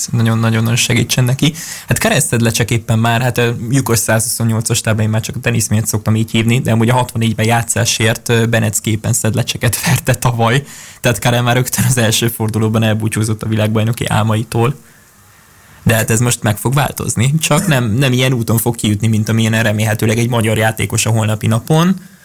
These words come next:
Talán nem, ugye úgy néztem a, a magyar játékosok közül, nem tudom, mi a véleményed, de úgy Prés Nándi fog hiányozni a mezőnyből, ő, ő nem fog indulni, ugye Bezeg Nándi, az most van két Nándi.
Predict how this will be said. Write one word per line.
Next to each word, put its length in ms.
Talán 300
nem, 100
ugye 160
úgy 120
néztem 580
a, 160
a 40
magyar 280
játékosok 540
közül, 240
nem 180
tudom, 280
mi 260
a 60
véleményed, 440
de 60
úgy 220
Prés 280
Nándi 260
fog 180
hiányozni 480
a 40
mezőnyből, 600
ő, 220
ő 120
nem 180
fog 200
indulni, 320
ugye 160
Bezeg 280
Nándi, 200
az 120
most 140
van 100
két 260
Nándi. 420